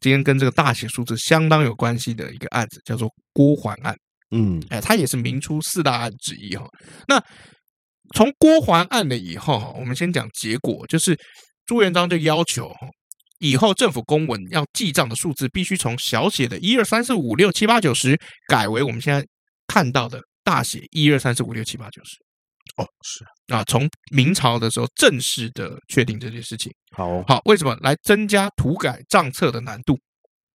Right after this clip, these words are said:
Speaker 2: 嗯。
Speaker 1: 啊，只是说我们现在的那个大写的百跟千有没有？是人字旁。
Speaker 2: 嗯。
Speaker 1: 他们当年不是人字旁，当年是那个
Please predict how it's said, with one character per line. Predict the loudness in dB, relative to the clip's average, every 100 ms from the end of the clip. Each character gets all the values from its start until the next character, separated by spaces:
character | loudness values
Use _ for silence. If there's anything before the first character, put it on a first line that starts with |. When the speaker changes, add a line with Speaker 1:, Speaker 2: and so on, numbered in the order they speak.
| -18
Speaker 2:
嗯。 | -18 -4
Speaker 1:
啊， | -2 0
只 | 0
是 |
说 | 2 0 0 -8 0
我 | 2
们 | 2
现 | 2
在 | 2 2
的 | 2
那 | 2
个 | -2 -4 -8 _ _ _ -2
大 | 2 2
写 | 0 -2
的 | -2 -4 0
百 | -2 2
跟 | 2
千 | 2 2
有 | 2
没 | -2
有？ | -2
是 | 0
人 | 2 0 2
字 | 0
旁。 | 0 -4 -12 _ 0
Speaker 2:
嗯。 | 0 0 -6 0
Speaker 1:
他 | 2
们 | 2
当 | 2 2
年 | 2 0
不 | 0 0
是 | 2 2 0
人 | -4 -6
字 | -6
旁， | -8 -12 _ _ _ _
当 | -2 2
年 | 2 2
是 | 2
那 |
个 | 0